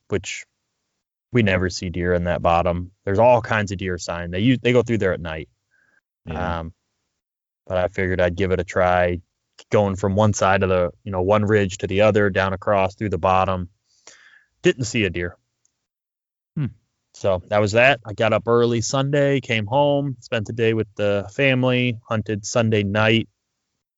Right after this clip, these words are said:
Speaker 1: here at my property. Um, didn't see a deer. So no Big Hank, no other deer.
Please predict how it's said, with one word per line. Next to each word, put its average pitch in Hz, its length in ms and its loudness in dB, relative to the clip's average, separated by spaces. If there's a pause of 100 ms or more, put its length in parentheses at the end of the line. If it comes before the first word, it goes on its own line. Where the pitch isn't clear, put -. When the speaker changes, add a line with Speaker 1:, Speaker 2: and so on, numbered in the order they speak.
(120)
Speaker 1:
here 110 340 2
at 104 100 2
my 107 200 0
property. 104 800 -2 (920)
Um, 90 600 -10 (1120)
didn't 98 220 -8
see 98 200 -4
a 92 80 0
deer. 92 420 -2 (1000)
So 90 260 -8
no 92 180 0
Big 98 240 0
Hank, 98 440 -2 (260)
no 95 180 -2
other 92 200 2
deer. 90 440 -2